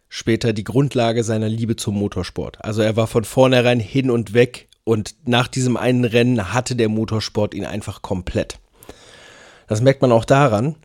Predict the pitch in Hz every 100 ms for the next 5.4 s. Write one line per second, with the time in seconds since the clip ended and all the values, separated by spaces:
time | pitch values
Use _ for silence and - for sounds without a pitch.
0 | _ _ _ 110 107 123 117 135 135 -
1 | 135 131 120 139 160 160 - 170 - -
2 | 117 131 - _ 127 120 151 - - 127
3 | 110 113 - 120 127 139 110 107 107 127
4 | 123 156 - 101 - - 110 104 101 -
5 | 92 - -